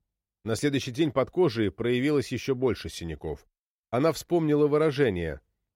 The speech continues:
"Проникли под кожу". Она показала эти отметины матери и рассказала Жанат обо всём, что случилось. А кроме того, они забрали её единственную пару туфель.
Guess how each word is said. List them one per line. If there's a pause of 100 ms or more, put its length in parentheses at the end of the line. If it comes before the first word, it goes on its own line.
(280)
"Проникли
под
кожу". (840)
Она
показала
эти
отметины
матери
и
рассказала
Жанат
обо
всём,
что
случилось. (1120)
А
кроме
того,
они
забрали
её
единственную
пару
туфель.